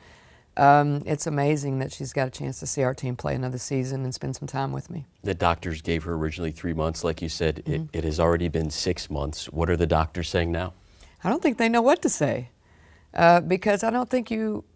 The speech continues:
Speaker 1: ever n-, know, uh, necessarily how a person is gonna react to chemotherapy. And she did both. And,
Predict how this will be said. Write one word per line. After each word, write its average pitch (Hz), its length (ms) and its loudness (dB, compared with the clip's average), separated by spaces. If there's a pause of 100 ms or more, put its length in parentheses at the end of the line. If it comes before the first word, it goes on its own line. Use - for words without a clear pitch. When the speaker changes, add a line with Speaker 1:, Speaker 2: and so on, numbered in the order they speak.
Speaker 1:
ever 180 300 4
n-, 160 180 -2 (160)
know, 160 460 0 (720)
uh, 143 160 4
necessarily 151 800 2
how 143 420 8
a - 160 0
person 147 360 0
is 139 120 -2
gonna 139 160 2
react 131 420 2
to 131 180 -4 (140)
chemotherapy. 131 680 -4 (560)
And 135 400 2
she 131 240 -4 (160)
did 143 240 2
both. 139 440 4
And, 123 300 -4